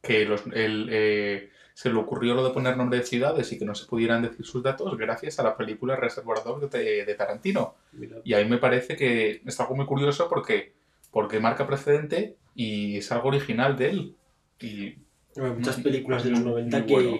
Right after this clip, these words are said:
Speaker 2: que maman directamente de Tarantino, tanto
Speaker 1: Sí,
Speaker 2: de Reservoir
Speaker 1: com-,
Speaker 2: Dogs como
Speaker 1: com-,
Speaker 2: Pulp Fiction.
Speaker 1: completamente, completamente.
Speaker 2: Pero las dos, y hay muchas que las in-, hay muchas, muchos, muchos directores y hay muchas, muchas películas que lo han intentado imitar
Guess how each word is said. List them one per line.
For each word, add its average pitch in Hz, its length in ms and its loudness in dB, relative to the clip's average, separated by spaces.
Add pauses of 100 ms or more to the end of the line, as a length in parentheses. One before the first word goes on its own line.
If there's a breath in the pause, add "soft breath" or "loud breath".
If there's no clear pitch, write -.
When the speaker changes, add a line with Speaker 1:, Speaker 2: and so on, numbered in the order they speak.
(120)
Speaker 2:
que 120 160 -2
maman 120 300 -2
directamente 123 680 0
de 123 160 -4
Tarantino, 101 480 -2
tanto 110 180 -6
Speaker 1:
Sí, 113 120 -8
Speaker 2:
de 107 140 0
Reservoir 110 260 -2
Speaker 1:
com-, 135 80 0
Speaker 2:
Dogs 135 140 0
como 147 140 6
Speaker 1:
com-, 139 100 2
Speaker 2:
Pulp 131 100 0
Fiction. - 340 2
Speaker 1:
completamente, - 480 -10
completamente. - 540 -6
Speaker 2:
Pero 123 220 0
las 113 200 -6
dos, 127 240 -2
y 123 160 -2
hay 123 80 -2
muchas 131 220 -4
que 135 80 -2
las 127 100 -2
in-, 131 220 -6
hay 131 120 -2
muchas, 139 420 0
muchos, 131 500 -2
muchos 127 220 -10
directores 120 420 -6
y 107 60 -4
hay 104 100 -4 (100)
muchas, 110 340 -4
muchas 113 280 -14
películas 123 380 0
que - 80 -12
lo 107 40 0
han 107 60 0
intentado 110 320 -8
imitar 113 420 -10